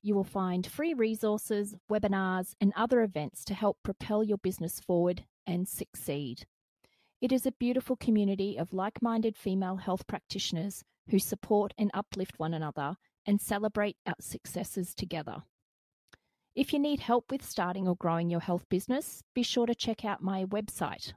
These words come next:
authentic healthpreneurs dot com. Here you will find more information on the one-on-one coaching services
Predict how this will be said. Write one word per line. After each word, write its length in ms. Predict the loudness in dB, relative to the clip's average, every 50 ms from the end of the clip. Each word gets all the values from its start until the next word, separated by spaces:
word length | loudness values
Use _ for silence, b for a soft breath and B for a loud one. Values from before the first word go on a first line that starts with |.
| _ _
authentic 440 | 0 0 0 2 2 2 2 0 -2
healthpreneurs 880 | -2 0 0 0 0 -2 -2 0 2 2 4 4 2 2 0 -2 -4 -10 -16 _ _ _ -2
dot 260 | -2 -2 -2 -4 -8 -8
com. 400 | -4 0 0 0 0 -2 -4 -8 _ _ b b b b b b b b b b
Here 220 | 0 0 2 2
you 140 | 2 2 2
will 100 | 2 2
find 320 | 2 2 0 2 4 4
more 160 | 4 4 4
information 640 | 4 2 2 2 2 2 2 0 0 0 0 0 0
on 100 | 0 0
the 80 | 0
one-on-one 540 | 0 0 0 0 2 2 2 2 2 0 -2
coaching 400 | -2 -2 -4 -4 -2 0 0 0
services 680 | 0 0 -2 -2 -2 -4 -6 -6 -6 -6 -6 -6 -10